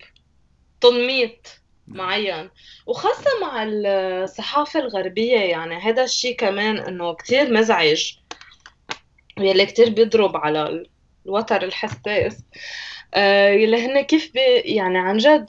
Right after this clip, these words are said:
Speaker 1: إنه شغلتكن هي الصحافة، والصحافة شغلتها هي القراءة والمطالعة و-، وتطلع على قصص، تتأكدوا من المصادر. ف-،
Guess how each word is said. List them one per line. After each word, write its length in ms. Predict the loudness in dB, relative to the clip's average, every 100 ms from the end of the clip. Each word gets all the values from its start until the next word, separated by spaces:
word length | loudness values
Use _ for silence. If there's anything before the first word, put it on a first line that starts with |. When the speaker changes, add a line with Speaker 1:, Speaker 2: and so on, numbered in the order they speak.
| -6
Speaker 1:
إنه 240 | -4 -4 -6 _
شغلتكن 640 | -4 -4 0 -4 0 0 0
هي 220 | 2 2
الصحافة، 760 | 0 -8 -4 -4 -4 -4 -6 -8 _ _ _ _ -4
والصحافة 540 | -2 -4 0 2 2
شغلتها 500 | -2 -4 -4 -2 -2
هي 260 | 2 2 0
القراءة 840 | -2 0 2 2 0 0 0 0
والمطالعة 1160 | 0 0 -2 -4 0 2 4 2 2 0 2 0
و-، 200 | -2 -10 -18 -20 -20 -6
وتطلع 580 | -6 -4 4 6 6 4
على 260 | 2 2 2
قصص، 420 | 0 0 -2 -4
تتأكدوا 580 | -18 -14 -4 -4 0 0
من 100 | -2
المصادر. 840 | -2 -6 -2 2 2 2 -2 -4 -20 -20 -20 -20
ف-، 1040 | -10 0 4 4 2 0 -2 -2 -4 -6